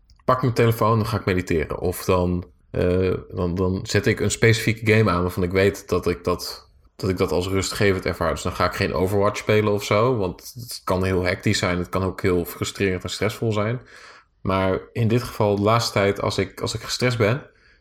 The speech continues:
dan wil ik heel graag of Zelda of Persona vijf spelen, een van de twee. En dat zijn games waar je allebei heel makkelijk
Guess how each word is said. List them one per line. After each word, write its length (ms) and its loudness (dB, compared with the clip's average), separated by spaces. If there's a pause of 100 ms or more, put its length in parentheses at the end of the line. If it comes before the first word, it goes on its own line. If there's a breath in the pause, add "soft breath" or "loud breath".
(120)
dan 100 0
wil 100 4
ik 120 2
heel 140 4
graag 320 0
of 160 -6
Zelda 320 4
of 140 -2
Persona 340 0
vijf 240 0
spelen, 340 -4
een 80 -6
van 140 -8
de 60 -10
twee. 220 -8 (460 soft breath)
En 460 -4
dat 200 -4
zijn 260 -2
games 300 2
waar 180 2
je 60 2
allebei 380 2
heel 180 2
makkelijk 760 0